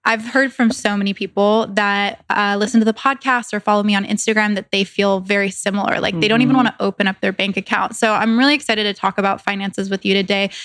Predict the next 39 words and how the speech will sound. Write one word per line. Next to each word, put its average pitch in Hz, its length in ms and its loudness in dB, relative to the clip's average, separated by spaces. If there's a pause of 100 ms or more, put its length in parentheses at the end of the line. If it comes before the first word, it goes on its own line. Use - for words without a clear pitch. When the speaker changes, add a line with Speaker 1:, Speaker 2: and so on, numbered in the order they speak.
(160)
Speaker 1:
dive 214 300 0
into 240 220 2
all 202 200 2
of 190 140 -2
those, 202 280 0
like, - 280 -2 (100)
icky 233 320 4
feelings 208 540 2
that - 180 0
we 196 140 2
have 202 320 -2
surrounding 196 500 0
money. 196 380 2 (120)
Speaker 2:
Right. 160 240 4
Speaker 1:
But 226 120 2
I 233 80 2
wanna 269 240 4
start 339 340 0
first 214 240 0
just - 160 -12
by, 226 80 2
like, 208 180 0
hearing 226 420 4
your 196 200 2
story 196 600 0 (100)
of, 214 600 0
like, 214 140 2
your 240 100 4
money 240 200 2
story - 460 -4
and 208 180 0
Speaker 2:
Yeah. 185 120 2
Speaker 1:
how 220 320 2
Financial 220 420 -2
Gym 202 180 -2
came 196 200 -4
to 190 60 0
be. 202 300 -2 (140)
Speaker 2:
Yeah. 185 380 2